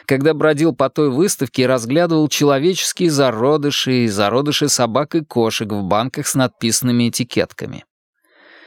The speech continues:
Меня совершенно ошеломили эти неродившиеся мертвецы, ошеломили и пробудили у меня в голове мысли о новых тайнах жизни, в тот же вечер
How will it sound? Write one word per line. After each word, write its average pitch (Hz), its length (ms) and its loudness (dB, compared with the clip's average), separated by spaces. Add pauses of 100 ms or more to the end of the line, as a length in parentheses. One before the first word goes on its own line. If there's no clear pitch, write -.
(220)
Меня 156 240 4
совершенно 208 720 2
ошеломили 202 680 2
эти 110 220 0
неродившиеся 123 800 2
мертвецы, 139 720 0 (420)
ошеломили 139 840 4
и 123 260 2
пробудили 117 560 2
у 143 80 4
меня 143 200 2
в 135 60 -4
голове 127 380 2
мысли 151 480 0
о 135 160 2
новых 131 420 0
тайнах 143 400 2
жизни, 143 500 -2 (380)
в - 100 -18
тот 175 220 2
же 170 160 2
вечер 120 560 0